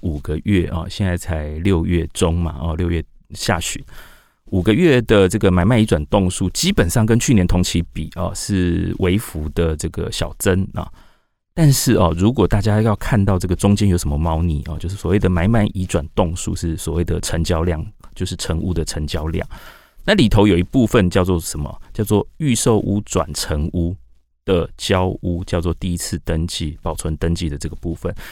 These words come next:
它也会被纳到所谓的买卖移转栋数里头的建物的这个移转的量里头。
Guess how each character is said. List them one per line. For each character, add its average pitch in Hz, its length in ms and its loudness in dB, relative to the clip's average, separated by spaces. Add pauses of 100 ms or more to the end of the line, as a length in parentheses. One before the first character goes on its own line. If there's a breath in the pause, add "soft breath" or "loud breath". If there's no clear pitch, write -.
(140 loud breath)
它 175 200 2
也 101 180 4
会 113 140 4
被 110 200 2 (280)
纳 123 400 2
到 95 200 4
所 - 220 -4
谓 90 160 4
的 82 100 0
买 78 140 -4
卖 85 160 0
移 85 80 -2
转 78 220 -6
栋 85 200 -4
数 85 240 -4
里 76 200 -6
头 78 220 -4
的 - 220 -8
建 104 240 0 (140)
物 90 200 0
的 82 200 -4
这 - 140 -8
个 - 140 -6
移 87 220 -4
转 - 280 0 (360)
的 80 120 -8
量 82 280 -2
里 71 160 -8
头。 - 140 -8